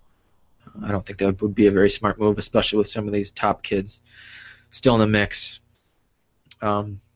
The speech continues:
cornerback, again, Watkins, I think they have a pretty good shot at him, so that would be one, one corner in this class.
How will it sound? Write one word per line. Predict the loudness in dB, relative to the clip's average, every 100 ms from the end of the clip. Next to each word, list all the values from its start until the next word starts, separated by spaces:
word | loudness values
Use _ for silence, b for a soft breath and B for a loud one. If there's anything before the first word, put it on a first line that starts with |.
| _ _ _ _ _ _
cornerback, | -2 2 4 4 4
again, | 0 0 0
Watkins, | 4 2 2 -6 -2
I | -2 -4 _ _ _ _ _ _
think | -6 -6 -14 _ _
they | -8
have | -8
a | -6
pretty | -4 -2
good | -2
shot | -2 0 0
at | -2
him, | -8 -8
so | -4
that | -4
would | -2
be | -4
one, | -2 -4 -6 _ b b b b b _ _ _ _ _ -2
one | 2 2
corner | 2 2 2
in | 0
this | -2
class. | 0 2 2 2 -6 -14